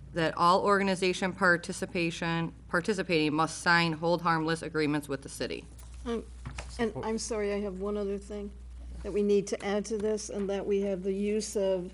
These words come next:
Speaker 2: the pavilion in, um, Kennedy Park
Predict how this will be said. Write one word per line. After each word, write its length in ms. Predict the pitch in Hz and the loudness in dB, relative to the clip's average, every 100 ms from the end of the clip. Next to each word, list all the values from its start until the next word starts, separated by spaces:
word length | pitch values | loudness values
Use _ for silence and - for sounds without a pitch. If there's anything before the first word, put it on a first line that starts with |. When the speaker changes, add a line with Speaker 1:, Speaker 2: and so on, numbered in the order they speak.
| - | -4
Speaker 2:
the 140 | 208 | -2
pavilion 680 | 214 208 185 202 202 196 185 | 2 0 2 2 4 2 2
in, 340 | 185 180 185 - - - - - - | 0 -2 -4 -8 -18 -18 -16 -12 -8
um, 180 | 175 | -6
Kennedy 440 | 175 226 196 185 175 | -4 -2 -2 -2 -6
Park 480 | - 185 185 - | -8 -10 -10 -14